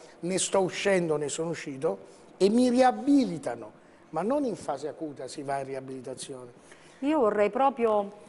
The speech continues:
Speaker 2: fare una puntata specifica sull'argomento del dottor, del professor, ehm, Puoti,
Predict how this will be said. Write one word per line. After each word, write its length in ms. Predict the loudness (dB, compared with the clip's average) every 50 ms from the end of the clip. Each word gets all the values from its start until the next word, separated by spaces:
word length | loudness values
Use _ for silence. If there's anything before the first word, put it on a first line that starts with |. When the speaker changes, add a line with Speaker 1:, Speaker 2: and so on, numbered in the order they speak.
| -20 -20 -20
Speaker 2:
fare 340 | -20 -6 -2 0 0 2 0
una 160 | 0 -2 -4
puntata 480 | -4 -4 -6 -4 0 0 0 2 2 -2
specifica 880 | -2 -4 -6 -4 -4 -4 -4 -2 -2 -2 -2 -2 -4 -6 -6 -4 -6 -6
sull'argomento 1120 | -6 -6 -4 -4 -2 -2 -2 -2 -2 -2 -4 -4 -2 0 0 2 2 0 0 0 -2 -2
del 180 | -2 -2 -4 -4
dottor, 540 | -6 -8 -8 -4 -2 -2 -2 0 -2 -2
del 120 | -4 -4 -6
professor, 800 | -6 -8 -8 -6 -6 -8 -8 -4 -2 -2 -2 0 -2 -4 -4 -6 -8 -16 -20 -20 -20 -20 -20 -14 -10
ehm, 680 | -6 -6 -4 -4 -4 -4 -6 -6 -6 -6 -6 -8 -8 -6
Puoti, 560 | 0 2 2 2 2 0 -4 -6 -6 -6 -6